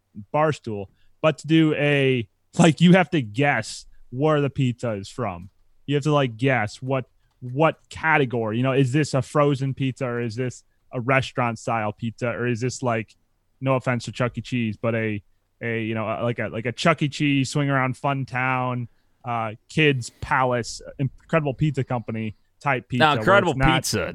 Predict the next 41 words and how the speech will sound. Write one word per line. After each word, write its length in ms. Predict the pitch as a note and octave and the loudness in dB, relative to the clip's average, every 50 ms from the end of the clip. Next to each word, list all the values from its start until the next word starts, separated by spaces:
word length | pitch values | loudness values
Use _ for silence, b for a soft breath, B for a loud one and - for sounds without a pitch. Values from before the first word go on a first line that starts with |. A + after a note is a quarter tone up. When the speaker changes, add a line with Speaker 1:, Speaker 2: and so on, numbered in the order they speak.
| - - | -12 -14
Speaker 2:
it's 160 | - - - | -12 -4 0
not 180 | B2 G#2 E2+ - | 0 0 0 -2
bad. 240 | F#2 F2 D#2+ - - - | -2 -4 -4 -6 -10 -6
They 160 | - A2 A2+ | -2 2 2
have 180 | A#2 A2+ G#2 | 2 2 2
all 120 | G2+ G2 F#2+ | 2 2 2
right 180 | F#2 F2+ D#2+ | 2 0 -2
pizza. 300 | - - E2+ - - - - - - - | -4 -8 -14 -14 -16 -20 -20 -20 -10 -6
They 100 | G2+ G#2 | -2 0
got 160 | A2+ G#2+ F#2+ | 0 0 0
the 80 | A2 | 0
whole 120 | G2 A2 A2+ | 0 0 2
Speaker 1:
Again, 80 | E3 D#3 D3 | 2 4 4
Speaker 2:
buffet 220 | E3+ D#3+ C#3 B2+ B2 C3+ | 4 4 4 4 2 2
Speaker 1:
where 120 | C#3+ C#3+ | 2 2
it's 40 | C#3 | 4
Speaker 2:
style. 340 | D3+ C#3 C#3+ D3 D#3 E3 E3 | 4 4 6 6 6 4 2
Speaker 1:
like 80 | C3+ A#2 | 2 2
Speaker 2:
They, 120 | A#2+ B2 | 0 2
they 140 | A#2 A#2+ C3 | 2 2 0
changed 400 | C3 - - D3 C#3+ C3+ A#2 G2 | 0 -2 -2 -2 -2 -2 -2 -2
the 80 | G#2+ G#2+ | -2 -2
game 240 | F#2+ A2 G2+ F#2+ F#2 | 0 0 0 -2 -2
forever. 460 | - - F2+ E2 - - - - - - - - | -4 -6 -8 -8 -8 -10 -14 -18 -20 -20 -14 -12
They 100 | D2+ D#3 | -12 -12
did. 160 | - - - - - _ _ | -12 -14 -16 -20 -20 _ _
Speaker 1:
But 140 | E3 C#3+ - | -6 -2 2
that's 260 | F#3+ F#3+ G3 - - | 2 2 2 2 2
Speaker 2:
Yeah. 60 | F#3 | 4
Speaker 1:
where 100 | F#3 E3+ | 4 4
it's 160 | D#3+ - - | 4 2 2
like, 260 | F3 D#3+ D3 C#3 - - | 0 2 2 0 0 -2
you 40 | D3+ | -2
know, 100 | D3 C#3+ | 0 0
there's 200 | C#3 D#3+ E3 - | 2 0 0 0
probably 380 | - - E3 F3 E3+ E3+ E3+ D#3+ | 0 2 2 2 4 2 2 2
a 60 | C#3 | 0
different 500 | A#2+ - - C#3 C3+ - - D3 A2 A#2+ | 0 -2 -4 -6 -4 -4 -6 -6 -6 -4
level 300 | B2 A#2+ B2 B2 C3+ C3 | -4 -2 -2 -2 -4 -4
between, 380 | A#2+ B2+ - - C3+ C3 C3 B2+ | -4 -6 -6 -6 -4 -4 -4 -2
like, 160 | B2 A#2+ A2+ | -4 -4 -6